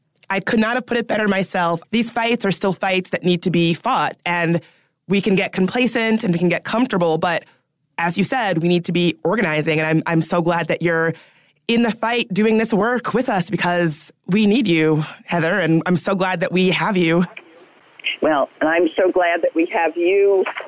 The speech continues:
Speaker 2: uh, to spread the word, spread the message. I'm so glad we have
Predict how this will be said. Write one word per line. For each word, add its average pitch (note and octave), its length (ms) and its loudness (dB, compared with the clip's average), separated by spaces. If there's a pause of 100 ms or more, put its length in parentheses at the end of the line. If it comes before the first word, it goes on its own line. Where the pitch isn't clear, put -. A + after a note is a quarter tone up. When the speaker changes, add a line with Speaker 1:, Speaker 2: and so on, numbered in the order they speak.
(200)
Speaker 2:
uh, C#3+ 260 -2
to - 300 -10
spread G#3 240 -2
the G#3 80 0
word, G3+ 460 2 (100)
spread F3+ 240 0
the F3+ 60 0
message. F3+ 500 0 (280)
I'm D3 180 -4
so F3+ 160 0
glad F3 260 0
we E3 180 0
have D#3+ 220 -2